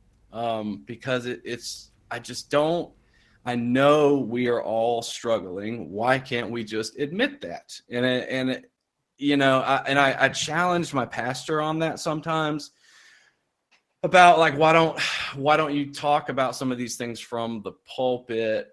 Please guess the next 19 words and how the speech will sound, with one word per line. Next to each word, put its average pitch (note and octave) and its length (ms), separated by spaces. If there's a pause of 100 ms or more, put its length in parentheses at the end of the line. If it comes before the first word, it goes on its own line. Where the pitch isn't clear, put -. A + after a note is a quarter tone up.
And A2+ 460
his A#2+ 300
response, A#2+ 720
which, C#3 420
again, C#3 440
like, B2+ 220
I A#2 80
can A#2+ 160
understand, G2+ 540
and F#2+ 100
there's F#2 180
some G2+ 140
wisdom G#2 340
to F2+ 260
it, - 100
was, G#2 600 (920)
um, A2 540 (520)
"It's A#2+ 320
about, A2 680